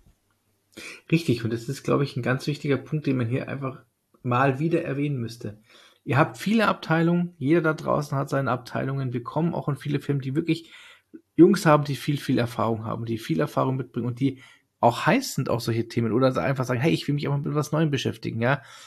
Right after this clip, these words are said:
Aber man muss die Jungs so ein bisschen leiten, ein bisschen führen an der Stelle, dass auch dann für alle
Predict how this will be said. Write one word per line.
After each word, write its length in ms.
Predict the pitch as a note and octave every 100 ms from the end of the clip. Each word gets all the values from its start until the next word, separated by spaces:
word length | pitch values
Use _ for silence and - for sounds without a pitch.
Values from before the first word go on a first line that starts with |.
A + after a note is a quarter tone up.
| -
Aber 260 | - C3 D3
man 180 | C3 B2+
muss 180 | C3+
die 120 | - C3
Jungs 200 | C#3 -
so 80 |
ein 60 | A#2+
bisschen 300 | E3+ F3 D3+
leiten, 260 | C3+ C#3 -
ein 20 |
bisschen 260 | C3+ C3+ C3
führen 260 | A#2+ C3+ C3+
an 120 | C3+
der 140 | C3
Stelle, 220 | B2 B2+
dass 200 | B2+ A#2+ - -
auch 180 | -
dann 140 | C#3 B2+
für 200 | - -
alle 300 | - E3+ F3